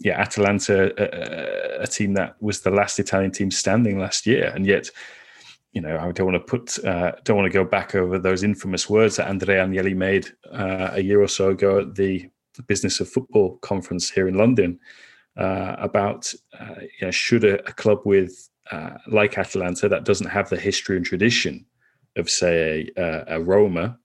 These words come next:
um, should they be competing in the, in the Champions League? You know, I think it's, uh, what's really curious about Agnelli's position is he is not an American who is new to football. Um, he is not someone from a,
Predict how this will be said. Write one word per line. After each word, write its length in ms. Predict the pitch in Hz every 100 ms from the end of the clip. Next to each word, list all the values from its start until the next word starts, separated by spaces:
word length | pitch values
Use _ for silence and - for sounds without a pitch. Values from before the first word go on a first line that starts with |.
| 104
um, 460 | 87 87 87 87 -
should 240 | - -
they 160 | 101 95
be 440 | 104 104 104 - _
competing 540 | - 107 120 120 - 73
in 180 | 80
the, 200 | 80 78 - - - - - _
in 120 | 98
the 80 | 87
Champions 500 | - 95 82 87 -
League? 320 | - 110 - _
You 120 | -
know, 100 | 87
I 160 | 87 98
think 400 | - 107 90 - - - - _
it's, 140 | 147 123
uh, 260 | - - -
what's 280 | 165 151 - 147 175
really 180 | 196 - -
curious 280 | 139 143 117
about 220 | - 107
Agnelli's 400 | 104 98 110 110 -
position 340 | 113 120 127 123 104
is 100 | -
he 180 | 123 120
is 140 | 117 120
not 340 | 127 131 - - - _ _ _
an 120 | 98
American 540 | 92 92 90 87 - 82
who 160 | 82 90
is 140 | 87
new 200 | 92 92
to 100 | 87
football. 580 | - - - 69 60 - _ _ _ _ _ -
Um, 380 | 87 90 87 90 -
he 140 | 117 120
is 140 | 117
not 500 | 123 127 120 - - - -
someone 360 | - 104 98 95
from 240 | - 95
a, 300 | 92 92 90